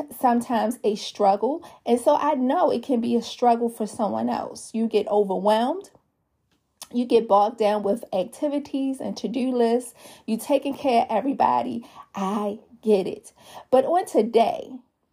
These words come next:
because of all of that, right? Let me tell y'all, <sighs> I had to do this podcast and talk about how to create a self-care plan, right? Because I've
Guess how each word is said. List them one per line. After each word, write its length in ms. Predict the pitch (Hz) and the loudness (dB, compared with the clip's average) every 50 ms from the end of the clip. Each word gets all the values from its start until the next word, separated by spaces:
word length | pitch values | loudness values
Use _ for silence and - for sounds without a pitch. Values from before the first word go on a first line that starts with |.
| _ - | _ -2
because 500 | - 254 240 - - - 349 349 339 339 | -2 -2 -2 -2 -4 2 2 2 4 2
of 140 | 226 202 - | 0 -2 0
all 220 | - 185 175 185 | 0 2 2 0
of 120 | 185 196 240 | 0 -2 -2
that, 320 | - - - - - - - | -2 -2 -4 -6 -8 -6 0
right? 460 | 110 104 101 104 - 247 - - - _ _ - - - - - - | 2 2 4 4 4 2 0 -2 -10 _ _ -20 -20 -20 -20 -20 -10
Let 160 | - 226 262 277 | -4 -2 0 0
me 100 | 285 262 | 0 -2
tell 200 | - 285 214 202 | 0 0 0 0
y'all, 320 | 202 - 90 - - 196 _ _ _ _ _ _ _ _ _ _ _ _ _ _ _ _ _ _ _ _ _ _ _ _ - | 0 -2 -4 -6 -10 -12 _ _ _ _ _ _ _ _ _ _ _ _ _ _ _ _ _ _ _ _ _ _ _ _ -10
<sighs> 220 | 220 226 240 226 - - _ _ _ _ _ _ _ _ _ - | -8 -8 -8 -10 -12 -18 _ _ _ _ _ _ _ _ _ 0
I 120 | 254 269 285 | 2 2 2
had 300 | 285 - 294 262 262 262 | 2 0 -2 -2 0 0
to 100 | - 240 | -2 -2
do 160 | 214 208 202 | 0 0 0
this 180 | 196 196 196 - | 0 0 -2 0
podcast 540 | - 208 185 175 - - - - - - - _ - - - - - - - - _ _ - | 2 2 2 2 0 -2 -4 -4 -4 -8 -10 _ -20 -20 -20 -20 -20 -20 -20 -20 _ _ 2
and 180 | 247 220 220 | 2 2 2
talk 280 | - - 277 262 269 285 | 2 2 2 2 2 2
about 300 | 254 - - 185 190 214 | 0 2 4 4 4 2
how 340 | - - 269 269 254 254 254 | 0 -2 2 4 4 4 2
to 180 | - - 294 | 0 -8 -12
create 500 | - - - 262 233 226 208 196 185 - - | -10 -8 -6 -4 0 0 0 0 -2 -4 -2
a 140 | 208 208 | -2 -2
self-care 800 | 202 202 - - - 214 220 226 226 - - - - 202 196 - | -2 -4 -6 -2 2 2 2 2 0 -6 -10 -4 -2 -2 -2 -2
plan, 640 | - - - 240 190 196 - - - - - 233 233 _ _ _ - | -4 -8 -10 -8 -8 -8 -8 -10 -14 -16 -16 -18 -18 _ _ _ -8
right? 500 | 233 233 190 190 202 202 226 240 240 - - - - - - - - - - - | -4 -2 0 2 2 2 0 -2 -4 -6 -10 -18 -20 -20 -20 -20 -20 -18 -8 -4
Because 460 | 262 262 262 311 277 254 247 233 233 - - _ - | -4 -2 2 4 4 4 4 2 0 -4 -10 _ 0
I've 520 | 226 240 269 311 330 349 359 359 359 359 | 2 2 2 2 0 -2 -4 -4 -4 -6